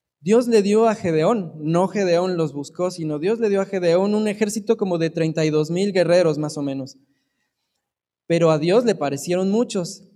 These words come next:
y así le fue quitando hasta que quedaron trescientos.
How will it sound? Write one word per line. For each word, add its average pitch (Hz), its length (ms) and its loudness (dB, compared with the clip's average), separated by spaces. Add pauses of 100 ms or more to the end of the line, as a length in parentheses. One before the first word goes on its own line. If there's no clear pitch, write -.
(160)
y 170 100 -2
así 175 220 -4
le 262 100 2
fue 262 140 0
quitando 240 500 0
hasta 196 200 -4
que 180 140 -4
quedaron 190 400 2
trescientos. 175 760 -4